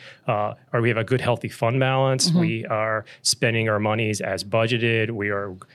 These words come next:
Speaker 1: the revenues are growing at the paces that we, uh,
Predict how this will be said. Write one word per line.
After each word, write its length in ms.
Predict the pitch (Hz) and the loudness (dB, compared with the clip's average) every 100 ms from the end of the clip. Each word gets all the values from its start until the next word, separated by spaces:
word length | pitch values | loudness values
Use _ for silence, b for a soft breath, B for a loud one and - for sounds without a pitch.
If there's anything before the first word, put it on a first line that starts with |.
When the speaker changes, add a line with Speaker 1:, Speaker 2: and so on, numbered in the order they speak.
| b | b
Speaker 1:
the 80 | 117 | -2
revenues 500 | 104 107 107 107 104 | 0 0 0 -2 -2
are 80 | 107 | -6
growing 560 | 98 101 110 110 107 110 | -4 -2 0 0 -2 -6
at 160 | 98 | -8
the 80 | - | -8
paces 420 | - 107 101 101 | -6 -4 -4 -4
that 180 | 104 101 | -4 -4
we, 260 | 101 98 - _ - | -8 -12 -18 _ -8
uh, 260 | 107 104 | -6 -4